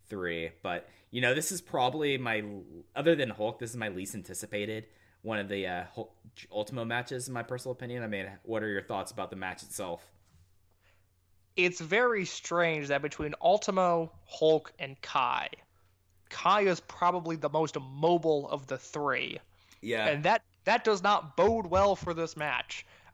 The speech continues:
Speaker 2: Um, the only thing I'm really focused on, because, again, Dragon Gate has nailed these Ultimo matches, and we've kind of gotten word that the, you know, it, it was an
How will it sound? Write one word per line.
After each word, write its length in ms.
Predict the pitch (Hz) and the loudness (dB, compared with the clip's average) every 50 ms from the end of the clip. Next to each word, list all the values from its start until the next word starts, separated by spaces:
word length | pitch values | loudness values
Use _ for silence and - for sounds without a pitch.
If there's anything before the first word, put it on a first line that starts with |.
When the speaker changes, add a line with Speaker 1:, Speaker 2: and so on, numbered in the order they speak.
| - | 2
Speaker 2:
Um, 380 | 156 151 147 147 139 139 135 135 - - - 160 135 | 4 4 6 6 4 4 2 -4 -18 -18 -16 -14 -12
the 220 | 143 151 165 - - - | -8 -6 -6 -4 0 2
only 400 | 196 247 294 311 285 277 262 214 | 4 6 6 6 4 4 2 0
thing 280 | - - 233 214 202 165 | 0 0 0 0 2 2
I'm 280 | - 180 196 202 190 190 | 2 2 2 2 0 0
really 220 | 185 180 175 165 | 0 0 0 0
focused 440 | 160 - 165 151 143 160 147 - - | -2 0 -2 -2 -2 -2 -6 -2 0
on, 260 | 147 143 143 143 143 - | 2 2 2 2 0 -6
because, 460 | 147 - - 156 151 147 147 139 - - - - - - - - - | -6 0 2 2 2 2 0 -4 -10 -16 -20 -20 -20 -20 -8 -2 0
again, 340 | 165 160 180 170 143 143 147 - | 2 4 4 4 2 2 -2 -6
Dragon 260 | 151 175 208 247 240 | 0 2 2 2 4
Gate 180 | 220 214 185 175 | 2 0 0 0
has 300 | - 190 180 170 139 - - | 0 0 0 -2 -2 -6 -12
nailed 920 | 151 147 143 147 151 160 165 175 185 190 185 175 160 156 143 131 127 131 - - - - | -12 -12 -10 -10 -8 -4 0 2 2 4 4 4 4 2 2 -2 -4 -6 -10 -12 -10 -6
these 200 | 156 165 160 - - | -4 -4 -2 0 4
Ultimo 360 | 156 156 156 - - 147 135 | 4 4 4 4 0 -2 -2
matches, 420 | 131 131 127 135 143 - 151 143 147 | 0 0 0 0 0 -2 -6 -6 -6
and 100 | 143 143 | -6 -4
we've 200 | 151 151 147 - | -4 -4 -4 -2
kind 280 | - 180 202 214 214 | 0 0 0 2 2
of 240 | 202 180 160 - - _ - - - - _ _ _ - | 2 0 0 -4 -14 _ -20 -20 -20 -20 _ _ _ -2
gotten 420 | - 165 165 170 175 170 160 151 143 | 2 4 6 6 4 2 -2 -4 -2
word 400 | 151 165 170 170 165 160 156 143 | 0 2 2 2 0 0 -2 0
that 280 | 147 139 135 - 147 147 | 2 2 2 0 -2 -8
the, 340 | 151 147 139 135 139 - - _ _ _ _ _ - | -14 -14 -12 -12 -14 -14 -16 _ _ _ _ _ -6
you 100 | 170 151 | -2 0
know, 160 | 139 127 143 | 0 0 0
it, 220 | - 147 151 - - | 0 0 -2 0 0
it 160 | 165 156 147 | 0 0 0
was 160 | 147 151 143 | 0 -2 -2
an 60 | 156 | -2